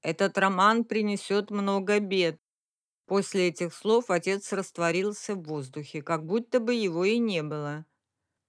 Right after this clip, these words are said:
"Что это было? Сон или явь?" спрашивала себя Анна, медленно бредя по дорожке к дому. Всё было как наяву, но ей совсем не было страшно, просто очень тревожно. "Что я творю?" спросила она себя.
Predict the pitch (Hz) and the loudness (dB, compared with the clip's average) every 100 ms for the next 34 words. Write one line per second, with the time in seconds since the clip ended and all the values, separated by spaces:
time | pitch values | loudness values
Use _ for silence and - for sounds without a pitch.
0 | _ _ - - 269 294 254 302 262 311 | _ _ -10 2 4 4 6 6 6 6
1 | 220 165 143 - _ - - 277 285 302 | 6 4 0 -4 _ -14 2 6 6 4
2 | 302 285 262 175 147 - _ - 208 202 | 2 4 4 2 0 -10 _ -4 4 6
3 | 190 190 190 185 - 196 190 - - 233 | 6 2 2 2 0 0 2 2 2 4
4 | 254 214 202 220 208 202 202 180 190 190 | 4 2 2 0 2 -2 -2 0 0 4
5 | 233 220 180 180 208 220 226 214 190 165 | 4 2 0 2 0 -4 -8 -6 -2 -2
6 | 151 139 _ _ - - 233 233 269 247 | -2 -6 _ _ -20 4 4 6 6 6
7 | 247 240 254 262 269 254 175 143 _ - | 4 2 4 4 4 2 0 -2 _ -6
8 | 175 208 196 - 160 - 220 294 320 302 | 0 2 2 0 -2 0 4 4 4 2
9 | 247 240 226 - 185 160 151 - 143 139 | 4 2 0 -2 0 0 -2 -8 -10 -8
10 | 151 180 - 202 - 185 190 - 226 220 | -4 -4 -4 -6 -4 -4 -4 -2 -2 0
11 | 240 247 240 175 160 147 - _ _ _ | 0 2 0 0 -6 -10 -12 _ _ _
12 | _ _ _ _ _ _ - - 277 285 | _ _ _ _ _ _ -14 -2 0 2
13 | 269 262 277 269 285 269 185 147 - 180 | 2 4 4 4 2 0 0 -4 -4 -2
14 | 175 - 185 175 175 160 - 170 160 147 | -2 -2 -2 -2 -2 -6 -6 -6 -4 -4